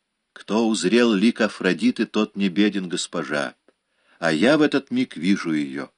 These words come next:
Но тогда я искал утешения в философии. Прибыв в Рим, я постарался сблизиться со старейшинами христиан, чтобы добиться справедливой кары Главку. Я полагал, что они заставят его вернуть мне жену.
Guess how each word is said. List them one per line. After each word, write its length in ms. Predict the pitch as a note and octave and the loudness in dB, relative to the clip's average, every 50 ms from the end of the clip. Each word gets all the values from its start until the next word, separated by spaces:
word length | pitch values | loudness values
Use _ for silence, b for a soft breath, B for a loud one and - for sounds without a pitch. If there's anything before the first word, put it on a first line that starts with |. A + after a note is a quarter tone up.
| _ _ _ _ _ _ _ _ _ _ _ _ _ _ _ _ - | _ _ _ _ _ _ _ _ _ _ _ _ _ _ _ _ -10
Но 160 | - F2 F#2 | -6 -6 -2
тогда 440 | - - G#2+ F#2+ E2+ E2 A2 A#2+ A#2 | 0 0 0 0 0 0 2 4 4
я 220 | A#2 A2 G#2+ G#2+ | 4 4 4 2
искал 360 | G#2 - - - - A2+ A2+ | 2 0 -4 -4 -2 -2 0
утешения 600 | A2 G#2 - G#2+ - - A#2 A2 G#2+ G#2+ G#2 G#2 | -2 -2 -4 -4 -4 -2 0 0 0 0 -2 -2
в 40 | G2 | -4
философии. 880 | - - - F#2 F#2+ F#2+ - - G2 F#2 E2+ - - - D3 C3+ B2+ _ B B B B B B B | -6 -8 -8 -6 -6 -6 -6 -6 -6 -6 -6 -8 -10 -12 -12 -12 -14 _ B B B B B B B
Прибыв 460 | G#2 G2 G#2 F#2+ C3+ C#3 - - - | 2 2 4 4 4 2 2 0 0
в 60 | G2+ | 4
Рим, 280 | G#2+ C#3 D#3 C3+ G#2 - B B B B B B | 6 6 6 4 2 -2 B B B B B B
я 320 | - D#2+ D#2 A2 C3+ C3+ | -8 -2 0 2 2 2
постарался 920 | - - B2+ - - - A2+ A#2 C#3 C3+ C3 - - - B2+ A#2+ A#2+ B2 - | 0 -2 -4 -4 -2 0 2 2 4 2 2 0 0 2 2 4 4 2 0
сблизиться 1000 | - C3 - - - F#2+ A#2+ C3+ B2+ C3 B2 - - - - A2+ A2+ A2+ A2 A2 - b b b b | -4 -10 -6 -2 2 4 4 4 4 2 -4 -4 -4 -4 0 0 2 2 0 -2 -6 b b b b
со 160 | b - A2+ G#2 | b -4 -2 -2
старейшинами 840 | - - - G#2 G2+ A2 A#2+ B2 A#2+ - - - A2 G#2 G2+ G2 | -2 0 2 4 6 8 8 8 6 4 2 -4 -4 -4 -4 -4
христиан, 560 | - - F#2 - - - - G2+ F#2 E2+ D#2+ | -6 -8 -8 -8 -8 -6 -2 -2 -2 -2 -2
чтобы 320 | - - - F#2+ D#2+ F2+ E2+ | -4 -8 -8 -6 -4 -2 -2
добиться 440 | F2+ E2+ D2+ F#2+ G#2 G2+ - - | 0 0 0 0 -2 -2 -2 -4
справедливой 680 | G#2 - - - F2+ F#2+ F#2+ F2 D#2+ F2 G#2 G#2+ G2+ G2+ | -4 -4 -4 -2 -2 0 0 0 2 2 4 4 4 2
кары 400 | G2 - - G#2 F#2+ F#2+ G2 F#2 | 0 -2 -4 -2 -2 -2 -2 -4
Главку. 720 | E2 F2+ F2 E2+ E2 D#2 D2 - - _ - - - - _ _ b b b b b b b b b b b | -4 -4 -4 -4 -4 -4 -6 -10 -16 _ -20 -20 -20 -20 _ _ b b b b b b b b b b b
Я 240 | b A#2+ - A#2 B2+ | b 0 2 2 2
полагал, 460 | - B2+ B2+ C3+ C3 B2 C3+ C#3 C3+ | 2 2 2 4 4 2 2 2 0
что 200 | C3 - - C3 | 0 -2 0 2
они 160 | B2+ C3 C#3 | 2 2 2
заставят 600 | B2+ A#2+ B2+ B2 - - - C3+ C3+ C3 C3 B2+ | 2 0 0 0 0 0 0 2 2 2 2 2
его 200 | - B2 B2 B2+ | 2 2 4 4
вернуть 480 | A#2+ G#2 A#2+ A#2 A#2 B2 B2+ B2 - - | 4 4 4 2 2 2 0 -2 -4 -6
мне 180 | A2 G#2+ A2 G#2+ | -6 -6 -6 -4
жену. 520 | - - G#2 G2 F#2+ E2+ C#2 B1 - - | -4 -4 -4 -4 -4 -6 -10 -12 -16 -20